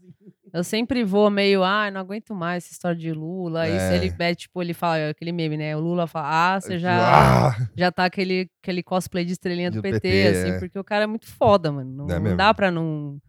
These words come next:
Speaker 1: s-, n-, não necessariamente se emocionar, mas assim, tipo, ficar,
Speaker 2: É.
Speaker 1: "Caralho, mano, <laughs> o cara é foda
Speaker 2: Não, é,
Speaker 1: mesmo."
Speaker 2: é embaçado.
Speaker 1: É.
Speaker 2: E, e aí tem um, e aí tem um recorte pessoal dela no documentário, que é, tipo,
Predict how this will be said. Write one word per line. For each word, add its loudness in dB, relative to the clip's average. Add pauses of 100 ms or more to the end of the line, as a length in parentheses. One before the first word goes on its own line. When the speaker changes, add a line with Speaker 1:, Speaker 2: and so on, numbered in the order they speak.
(560)
Speaker 1:
s-, -16
n-, -6
não 0
necessariamente 2
se -2
emocionar, 2
mas -6
assim, -10
tipo, -8 (160)
ficar, -4
Speaker 2:
É. 4
Speaker 1:
"Caralho, 2
mano, -20
<laughs> -2
o -10
cara -6
é -4 (140)
foda 0
Speaker 2:
Não, 4
é, -2
Speaker 1:
mesmo." -6
Speaker 2:
é -12
embaçado. -6
Speaker 1:
É. -6 (840)
Speaker 2:
E, -14 (280)
e -14
aí -2
tem 4
um, 2 (100)
e 0
aí 2
tem -4
um -6
recorte 2
pessoal 6
dela -4
no -12
documentário, -4 (800)
que -4
é, -2
tipo, -8